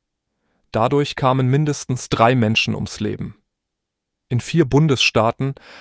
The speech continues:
haben mehr als achthunderttausend Haushalte und Firmen keinen Strom. Besonders betroffen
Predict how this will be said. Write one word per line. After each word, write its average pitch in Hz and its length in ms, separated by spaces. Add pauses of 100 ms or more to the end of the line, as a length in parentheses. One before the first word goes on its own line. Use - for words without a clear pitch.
haben 123 260
mehr 131 180
als - 280
achthunderttausend 131 960
Haushalte 143 640
und - 200
Firmen 147 500
keinen 110 320
Strom. - 480 (920)
Besonders 123 500
betroffen 139 560